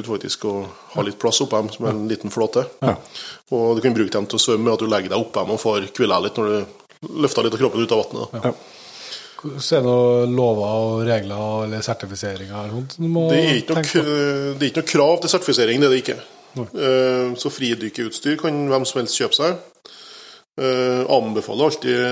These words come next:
Speaker 1: at man tar et fridykkerkurs
Speaker 3: Ja.
Speaker 1: i en klubb. Det er et kort og enkelt kurs, eh, litt teori og litt praksis i basseng.
Speaker 3: Mhm.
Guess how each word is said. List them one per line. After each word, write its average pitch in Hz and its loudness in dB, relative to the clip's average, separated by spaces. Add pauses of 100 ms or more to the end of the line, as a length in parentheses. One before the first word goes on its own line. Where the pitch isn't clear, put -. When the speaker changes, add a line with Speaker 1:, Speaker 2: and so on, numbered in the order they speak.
Speaker 1:
at 120 -2
man 117 -4
tar 117 -2
et 117 -4
fridykkerkurs 117 0
Speaker 3:
Ja. 120 2
Speaker 1:
i 135 -2
en 123 0
klubb. 151 0 (640)
Det 127 -2
er 120 0
et - -10
kort 135 -2
og 147 0
enkelt 110 -4
kurs, - 0
eh, 127 0
litt 123 -4
teori 135 4
og 147 0
litt 127 -2
praksis - 0
i 117 0
basseng. 170 2
Speaker 3:
Mhm. 127 0